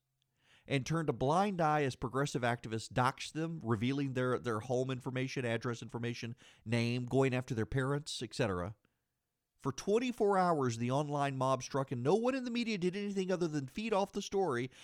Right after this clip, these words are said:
And then when people came back and pushed back and said, "Wait, wait, wait, look at the whole video, you got it wrong." Then instead of, very few, some did, some did, some did, "Oops, my bad, we got it wrong, here's why, I fell for it, I'm sorry." But a lot of them, they just sent it down the memory hole,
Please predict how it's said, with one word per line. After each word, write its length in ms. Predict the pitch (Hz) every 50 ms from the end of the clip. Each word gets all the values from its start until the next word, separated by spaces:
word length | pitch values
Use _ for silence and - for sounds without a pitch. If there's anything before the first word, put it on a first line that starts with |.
| - - -
And 180 | 160 170 160
then 140 | 196 240 262
when 280 | 269 269 254 233 196 - -
people 280 | - 240 240 - 233 214
came 260 | - 214 214 214 202
back 280 | 175 214 214 220 - 214
and 80 | 165
pushed 240 | - - 214 - -
back 240 | - 202 214 220 202
and 80 | 185
said, 100 | - 185
"Wait, 180 | 185 233 254 247
wait, 120 | 247 240
wait, 160 | 240 247 240 208
look 140 | 214 -
at 60 | 226 190
the 60 | 190
whole 120 | 202 202
video, 280 | 180 214 240 233 202 180
you 160 | 165 160 175
got 160 | 165 208 202
it 40 | 180
wrong." 480 | 127 190 226 240 226 202 185 196 196 - - _ _ _ _ _ _ _ _ _ _ _ _ _ _ _ _ _ -
Then 120 | 214 240 262
instead 360 | 254 - - - 220 220 196
of, 140 | 175 170 151
very 420 | 143 139 147 220 262 277 262 220
few, 260 | - - 214 196 151
some 280 | - - 196 220 240 208
did, 280 | 214 190 143 - 190
some 240 | - - - 180 226 196
did, 220 | 190 175 180 180
some 200 | - 180 160 185
did, 200 | 180 185 170 -
"Oops, 300 | - 165 196 - - -
my 120 | - 165 175
bad, 280 | 151 151 147 147 143
we 60 | 151 139
got 120 | 151 151
it 40 | 135
wrong, 320 | 131 135 151 160 147 143
here's 240 | 135 135 143 139 -
why, 220 | 135 143 143 131
I 100 | 123 117
fell 180 | - - 139 143
for 220 | - - 107 117
it, 60 | 120 117
I'm 120 | 117 123
sorry." 460 | - - 151 165 151 117 113 - - - - - - _ _ _ _ _
But 120 | - 160
a 20 | 165
lot 180 | 175 190 196
of 60 | 208 190
them, 320 | 202 185 185 180 175 170 _ _ _ -
they 80 | 185 165
just 180 | - 180 -
sent 120 | - 196 185
it 60 | 180
down 160 | 196 190 180
the 60 | 180
memory 300 | 170 180 175 151 120 101
hole, 260 | 101 90 80 - -